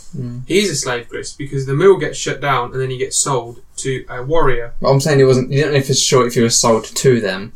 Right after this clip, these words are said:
Speaker 1: or if it, that they, that,
Speaker 2: Well, it
Speaker 1: that was part of their organisation.
Speaker 2: But if they then sell him on,
Speaker 1: Yeah, it's pa-, it could still be
Speaker 2: he was
Speaker 1: part of
Speaker 2: obviously a slave.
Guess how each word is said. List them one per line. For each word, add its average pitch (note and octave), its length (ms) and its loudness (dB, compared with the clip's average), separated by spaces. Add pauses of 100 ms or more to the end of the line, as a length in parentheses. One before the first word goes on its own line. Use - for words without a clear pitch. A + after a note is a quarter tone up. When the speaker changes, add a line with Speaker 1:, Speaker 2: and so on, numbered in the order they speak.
Speaker 1:
or A2 100 0
if - 120 -2
it, - 120 -10
that A#2 180 0
they, B2 260 4 (240)
that, - 240 -2
Speaker 2:
Well, - 160 -8
it - 60 -14 (120)
Speaker 1:
that D3+ 100 0
was D3+ 120 2
part D#3+ 160 0
of C#3+ 60 -2
their C#3 120 6
organisation. B2 680 4
Speaker 2:
But - 180 0
if D3+ 140 -10
they F3 320 -2
then D#3 360 -4
sell D#3+ 440 -2
him B2 440 -8
on, C3+ 340 -4
Speaker 1:
Yeah, A2+ 320 2
it's C3 120 -6
pa-, E3+ 200 -2
it D#3 80 -4
could F3+ 140 2
still E3+ 140 0
be D#3 100 0
Speaker 2:
he D3+ 60 2
was D3+ 80 4
Speaker 1:
part D#3+ 80 4
of D#3+ 40 0
Speaker 2:
obviously D3 340 0
a C3+ 40 0
slave. C3+ 540 -4